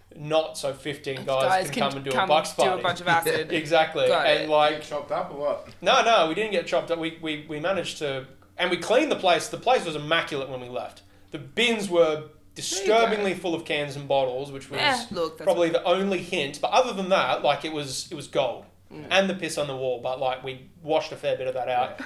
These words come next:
Speaker 1: They'll need a carpet cleaner, but that place was spick and span when we
Speaker 3: Yeah.
Speaker 1: left, and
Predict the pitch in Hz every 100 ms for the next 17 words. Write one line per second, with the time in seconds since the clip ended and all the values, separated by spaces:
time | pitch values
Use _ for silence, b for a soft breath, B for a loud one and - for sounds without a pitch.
0 | - 143 165 175 - 147 147 - 135 131
1 | 131 131 156 - 170 - - - 165 151
2 | 131 - 135 127 123 120 123 120 110 -
3 | b b b b 143 139 135 127